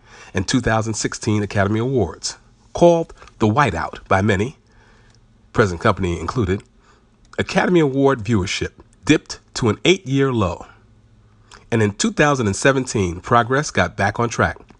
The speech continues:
There was more recognition of black artistic excellence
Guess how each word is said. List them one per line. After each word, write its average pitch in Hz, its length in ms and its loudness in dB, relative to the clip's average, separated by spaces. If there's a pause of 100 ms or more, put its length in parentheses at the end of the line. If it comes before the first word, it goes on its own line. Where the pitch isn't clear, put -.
(480)
There 117 140 4
was 107 120 2
more 135 200 2
recognition 151 600 0 (800)
of 95 160 -2
black 104 400 -2
artistic - 460 -2
excellence 92 480 -4